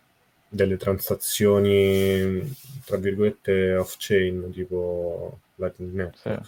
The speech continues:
Speaker 1: sostanzialmente, e poi scrivere su, sulla blockchain, sul layer one, eh, solo, mm, non so, il risultato di, non so, cento transazioni, in modo da risparmiare
Speaker 2: Mm.
Speaker 1: molto,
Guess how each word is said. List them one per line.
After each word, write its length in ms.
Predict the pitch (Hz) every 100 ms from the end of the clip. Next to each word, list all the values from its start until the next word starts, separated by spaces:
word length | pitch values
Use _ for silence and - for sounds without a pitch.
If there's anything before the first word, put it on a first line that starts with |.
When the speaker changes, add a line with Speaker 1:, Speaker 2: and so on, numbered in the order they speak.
| 90
Speaker 1:
sostanzialmente, 920 | - 92 - 95 92 90 82 _ - _ - - - - - -
e 100 | 117
poi 200 | - 101
scrivere 420 | - 98 95 95
su, 380 | - 95 92 90
sulla 200 | - 95
blockchain, 680 | 92 98 90 - 98 92 90
sul 200 | 92 92
layer 260 | 92 98 104
one, 600 | 101 95 95 98 95 92 -
eh, 500 | 92 90 90 87 87 - 87 82 - -
solo, 840 | - - 95 95 95 92 92 92 90
mm, 280 | 90 90 90 _
non 180 | - 92
so, 300 | 92 90 - -
il 160 | 98
risultato 680 | 98 98 104 95 - 101 98
di, 480 | 95 92 92 92 92 90
non 80 | - _
so, 180 | - 95
cento 380 | - 98 95 95
transazioni, 760 | 92 92 87 92 - 95 90 87
in 80 | 87
modo 180 | 92 90
da 100 | 92
risparmiare 600 | 92 - 90 95 92 90
Speaker 2:
Mm. 40 |
Speaker 1:
molto, 420 | 92 90 _ 87